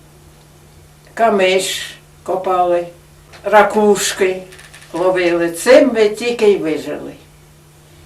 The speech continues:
Батько поїхав у Москву, щоб вижити. Уже пухший був. І поїхав спасатися в Москві. А ми осталися з мамою.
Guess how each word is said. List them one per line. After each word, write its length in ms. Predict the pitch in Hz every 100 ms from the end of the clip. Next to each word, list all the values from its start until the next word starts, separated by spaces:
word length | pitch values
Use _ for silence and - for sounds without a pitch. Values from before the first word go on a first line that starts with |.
| - - - - _ -
Батько 400 | 233 254 - 190
поїхав 520 | 202 190 226 330 294 330 370
у 360 | 370 349 - - - - - - - -
Москву, 680 | 175 190 202 - 160 151 - - - - - - - -
щоб 220 | - 180
вижити. 520 | 160 170 156 160 147 - - - - - -
Уже 300 | 170 175 208
пухший 720 | 220 214 190 170 - 165 - - - -
був. 260 | - - - - - _ - - - - - - _ - -
І 100 | 185
поїхав 500 | 196 190 202 208 185
спасатися 680 | - 208 240 - - - 156
в 100 | -
Москві. 320 | - - - - - - _ - - - - - - - - - - - -
А 120 | 190
ми 220 | 226 302
осталися 680 | 285 - - 262 240 233 226
з 100 | 180
мамою. 600 | 196 196 185 170 160 147